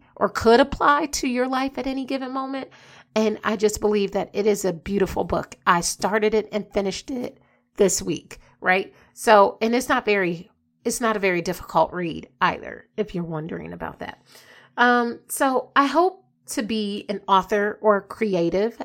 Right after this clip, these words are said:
that inspires in this way, in the way that the book inspired me, and very much like the passage that I read to you guys. Uh, I may not know you personally or by direct contact,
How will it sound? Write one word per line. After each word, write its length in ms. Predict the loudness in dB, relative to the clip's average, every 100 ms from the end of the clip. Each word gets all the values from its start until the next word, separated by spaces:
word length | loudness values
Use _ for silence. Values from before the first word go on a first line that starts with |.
| -8
that 300 | -4 -4 -4
inspires 1000 | -8 -8 -4 0 0 -2 -6 -10 -12 -16 -4
in 180 | -4 -2
this 240 | -2 -4
way, 420 | -4 -4 -4 -4 -6
in 100 | -6
the 60 |
way 180 | -2 0
that 160 | -2 -6
the 80 | -4
book 300 | -2 -2 -6
inspired 580 | -6 0 0 -2 -8
me, 240 | -8 -8 -8 -14 -20 -20 -20 _
and 220 | -4 -2 2
very 220 | 2 2
much 360 | -2 -2 -4
like 240 | -2 -2 -4 -6
the 140 | -4
passage 540 | 0 0 0 -2 -4 -2
that 160 | 0
I 60 | 0
read 420 | -2 -2 -2 -4
to 120 | -6
you 220 | -4 -4
guys. 480 | 0 0 -2 -6 -8 -14 -20 -20 _ -4
Uh, 200 | -2 -2 -4
I 100 | -2
may 120 | 2
not 160 | 2 2
know 120 | 2
you 160 | 2 2
personally 760 | 2 0 0 -4 -6 -8 -12 _ _ -20 _ 4
or 440 | 4 6 2 -4 _ 0
by 200 | 0 0
direct 420 | -2 -4 -6 -8
contact, 720 | -2 -2 -2 -8 -8 -10 -18